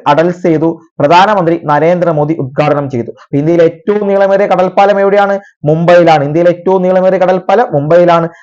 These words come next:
അതിന്റെ പേര് ട്രാൻസ് ഹാർബർ ലിങ്ക് അടൽ സേതു എന്നാണ്. ട്രാൻസ് ഹാർബർ ലിങ്ക്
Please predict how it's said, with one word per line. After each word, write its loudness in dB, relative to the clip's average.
അതിന്റെ 0
പേര് 2
ട്രാൻസ് -2
ഹാർബർ 0
ലിങ്ക് -2
അടൽ 0
സേതു 0
എന്നാണ്. -4
ട്രാൻസ് -2
ഹാർബർ 2
ലിങ്ക് 0